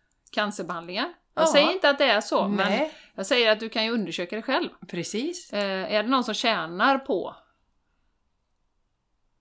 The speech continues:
Speaker 1: att alltid det liksom, det är någon liten farlig ingrediens som vi kan bli sjuka av?
Speaker 2: Mm.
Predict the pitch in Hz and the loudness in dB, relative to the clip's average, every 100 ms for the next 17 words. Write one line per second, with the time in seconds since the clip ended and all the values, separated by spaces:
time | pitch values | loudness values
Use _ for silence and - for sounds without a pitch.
0 | _ _ - 202 208 196 - - 185 180 | _ _ -8 -4 -2 -2 -4 -8 -6 -4
1 | 180 170 175 151 165 _ _ _ 185 185 | -6 -6 -8 -8 -12 _ _ _ -8 -6
2 | 175 151 160 - 202 208 226 220 220 208 | -6 -8 -10 -10 -2 0 0 0 -2 -4
3 | 196 196 175 165 160 160 160 160 156 165 | -4 -2 -2 -2 -8 -10 -8 -8 -8 -10
4 | - - 160 160 156 160 180 170 - - | -12 -12 -12 -10 -12 -10 -12 -10 -8 -4
5 | 208 185 165 214 | -2 -4 -6 -12